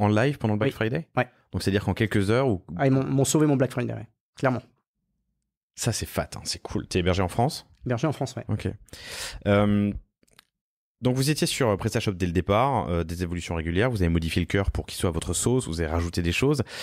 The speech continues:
Speaker 1: et t'as ouvert une boutique.
Speaker 2: Ouais.
Speaker 1: Ok. Comment est-ce que tu gères l'intégration, euh, pour unifier ton commerce entre la boutique et le, et le e-com ?
Speaker 2: Alors, ça fait partie des, justement, des modifications qu'on a fait sur PrestaShop, c'est qu'on a inventé notre propre, euh, système de, de zonage.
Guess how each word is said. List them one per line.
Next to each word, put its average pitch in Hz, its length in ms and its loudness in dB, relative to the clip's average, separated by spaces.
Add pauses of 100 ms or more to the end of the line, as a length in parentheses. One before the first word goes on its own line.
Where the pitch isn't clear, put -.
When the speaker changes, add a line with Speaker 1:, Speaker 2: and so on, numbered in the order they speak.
(260)
Speaker 1:
et - 180 0
t'as 104 120 0
ouvert 101 200 2
une 131 100 2
boutique. - 480 -4 (460)
Speaker 2:
Ouais. - 60 -20 (400)
Speaker 1:
Ok. 92 180 -2 (180)
Comment 127 240 2
est-ce 120 100 0
que 98 80 -2
tu 98 100 -4
gères 95 120 2
l'intégration, 95 720 2
euh, 82 40 0
pour 87 240 0
unifier 101 400 2
ton 92 120 -2
commerce 95 360 0
entre 87 140 -2
la 82 60 4
boutique 90 340 -2
et - 20 0
le, 78 380 0
et 87 60 0
le 85 120 2
e-com ? 123 280 0 (280)
Speaker 2:
Alors, 139 240 2
ça 143 100 0
fait 165 100 2
partie 165 220 0
des, 131 200 4
justement, 139 300 2
des 131 80 2
modifications 127 500 -2
qu'on 131 120 -6
a 120 40 -2
fait 131 120 -4
sur - 100 -10
PrestaShop, 127 380 0
c'est 151 100 -2
qu'on 135 140 0
a 139 40 4
inventé 139 320 2
notre 147 160 0
propre, - 320 -4
euh, 127 180 2
système 151 360 0
de, 120 540 0
de 127 120 2
zonage. 127 400 2